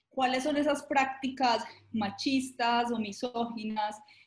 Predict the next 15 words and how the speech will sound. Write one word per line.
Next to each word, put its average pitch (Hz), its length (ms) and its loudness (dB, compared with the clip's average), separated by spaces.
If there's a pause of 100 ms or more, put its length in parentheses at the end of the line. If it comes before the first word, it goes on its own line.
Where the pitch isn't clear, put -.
(120)
que 214 400 4
de 220 60 4
alguna 214 300 0
manera 220 640 2
invisibilizan 226 1000 0
a 220 260 2
el 220 140 -2
trabajo 202 380 2
de 233 60 0
las 220 140 0
mujeres, 233 640 -2 (360)
eh, 208 240 -4
dentro 226 340 0
del 214 460 2
patrimonio, 247 1000 4